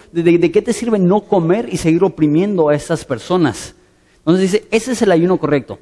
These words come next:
Versículo cinco. "Es tal el ayuno que yo escogí, que, el, que de día aflija el hombre su alma, que incline su cabeza como, como junco,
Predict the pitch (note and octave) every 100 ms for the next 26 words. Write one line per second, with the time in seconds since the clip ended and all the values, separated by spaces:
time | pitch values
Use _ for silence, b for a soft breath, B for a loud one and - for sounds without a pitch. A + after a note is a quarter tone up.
0 | _ _ _ b b b C3+ E3 E3+ D3+
1 | - b b b b - E3 C3+ G#2 -
2 | _ _ _ _ _ b b b _ _
3 | _ - F#3+ - - G3 G3+ F3 E3+ F3+
4 | - D3 D3+ - D3 D3+ C3 B2+ - C#3+
5 | D#3 D3 C#3 D3 - - - _ E3 -
6 | D#3 C#3+ C#3+ C3+ G3 A#3+ B3+ - C#3 -
7 | E3 E3+ F3+ G3 F#3 b b D3 D3+ D#3
8 | D#3+ - C#3+ C3+ C#3 C#3 - B2 C#3 B2+
9 | D3+ E3+ E3+ D3+ C3+ B2+ C#3 D#3 C#3 C3
10 | B2+ C3+ - _ - C#3 B2+ D#3 D3+ D#3+
11 | D3